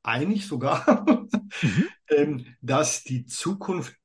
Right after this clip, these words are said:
Speaker 1: der Cyber, also dass Cybersecurity zunächst mal wirklich ein Datenproblem ist und auch weiter sein wird und dass sich das auch verstärken wird.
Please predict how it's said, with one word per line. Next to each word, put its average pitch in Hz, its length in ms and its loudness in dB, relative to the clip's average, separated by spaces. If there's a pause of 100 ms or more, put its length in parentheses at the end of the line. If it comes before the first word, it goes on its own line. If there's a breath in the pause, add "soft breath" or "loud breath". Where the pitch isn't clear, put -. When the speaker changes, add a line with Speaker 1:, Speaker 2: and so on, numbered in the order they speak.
(260)
Speaker 1:
der 123 240 -2
Cyber, 139 480 -4
also 120 140 -2
dass 123 200 -2
Cybersecurity 156 760 -4
zunächst 135 500 -2
mal 120 200 -2
wirklich - 380 -6
ein 120 140 0
Datenproblem 143 1000 -6
ist - 300 -8
und 147 120 -8
auch 110 160 -10
weiter 131 320 -4
sein 135 520 -6
wird 123 340 -8
und 143 80 -8
dass 123 80 -10
sich 120 100 -14
das 135 180 -8
auch 127 140 -6
verstärken 135 600 -8
wird. 254 240 -8